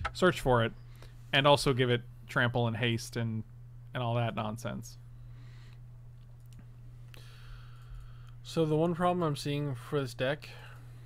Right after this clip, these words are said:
Speaker 2: is that, um, the combo's probably gonna take a really long time.
Speaker 1: We got time.
Speaker 2: Online.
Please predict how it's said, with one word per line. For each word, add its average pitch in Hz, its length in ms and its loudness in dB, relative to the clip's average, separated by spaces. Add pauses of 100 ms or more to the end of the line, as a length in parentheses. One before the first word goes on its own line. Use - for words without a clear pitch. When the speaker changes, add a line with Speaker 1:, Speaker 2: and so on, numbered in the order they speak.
(520)
Speaker 2:
is 135 180 -6
that, 120 280 0 (640)
um, 110 500 -4 (840)
the 135 80 -6
combo's 127 400 -2
probably 127 260 -2
gonna 120 120 -4
take 120 160 -4
a 113 40 -2
really 113 260 0
long 113 240 -2
time. 113 280 -4 (840)
Speaker 1:
We 165 60 0
got 156 180 6
time. 127 220 6
Speaker 2:
Online. 120 180 0